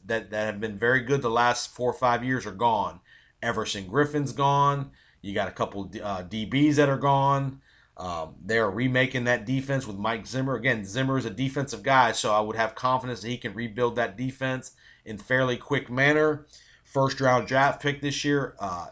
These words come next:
Justin Jefferson. He's there to replace Stephon Diggs, who was traded to Buffalo. Diggs was unhappy in, in Minnesota. You, you always heard him bitching and complaining about the ball, number of balls he was getting.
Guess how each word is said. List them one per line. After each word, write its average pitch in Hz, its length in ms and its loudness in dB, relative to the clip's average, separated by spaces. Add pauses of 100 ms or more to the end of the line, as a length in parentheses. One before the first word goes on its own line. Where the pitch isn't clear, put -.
(100)
Justin 110 480 -2
Jefferson. 139 600 0
He's 123 220 -2
there 123 180 2
to 110 80 -4
replace 113 560 -4 (280)
Stephon 113 600 -4
Diggs, 147 360 6
who 117 100 -4
was 101 140 -6
traded 117 360 -2
to 82 60 -10
Buffalo. 139 800 2 (360)
Diggs 117 280 0
was 104 120 -8
unhappy 117 600 0
in, 113 100 -4
in 104 240 -8
Minnesota. 127 680 -2
You, 104 300 -4
you 104 120 -6
always 113 220 0
heard 113 200 -2
him 104 180 -6
bitching 117 280 -4
and 113 100 -6
complaining 117 560 -6
about 101 220 -4
the 98 60 -14
ball, 117 560 0 (260)
number 104 260 -6
of 92 100 -6
balls 127 300 6
he 127 120 -2
was 117 140 -6
getting. 127 360 -6